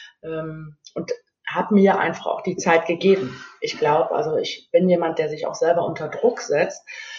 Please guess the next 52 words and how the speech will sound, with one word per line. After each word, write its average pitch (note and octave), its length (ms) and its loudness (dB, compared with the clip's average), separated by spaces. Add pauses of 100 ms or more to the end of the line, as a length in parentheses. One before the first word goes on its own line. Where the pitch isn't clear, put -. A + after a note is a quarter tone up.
(300)
Mm, D#3+ 480 -10
und D#3 260 -12
da E3+ 440 4
war D#3+ 120 -2
das E3+ 180 -2
dann D3+ 200 -8
gut, F#3+ 260 -4
einfach - 240 0
auch - 200 0
mal E3 160 6
loszulassen, F3 600 0
zu - 160 -16
sagen, D3+ 300 -2
okay, D3 360 0 (100)
es - 140 -10
geht F3+ 200 -2
nicht. - 320 -12
Ich, - 460 -8
ich - 180 -6
kann G3+ 240 0
einfach G3 320 2
nicht. G#3 320 0
Äh, E3 320 0
ich - 140 -2
bin F3+ 140 2
froh, F3+ 240 -2
wenn F3+ 140 2
ich F3+ 140 -2
mir E3 220 -6
mein D#3+ 180 0
Essen - 300 -2
machen F#3 260 -2
kann. F#3 320 -2 (580)
Ähm, D#3+ 640 -10
ich - 340 -6
beweg F3 320 2
mich F#3 180 0
vielleicht F3+ 300 2
ein F3+ 80 -4
bisschen, F3 380 -4
aber D#3 380 0
ich, - 200 -8
ich - 120 -8
kann F#3+ 160 -2
auch E3+ 120 2
noch E3+ 100 -4
nicht F3 160 -4
mal D#3+ 100 -6
Sport E3+ 360 2
machen B2+ 240 -6
jetzt - 180 -14
gerade. - 380 -10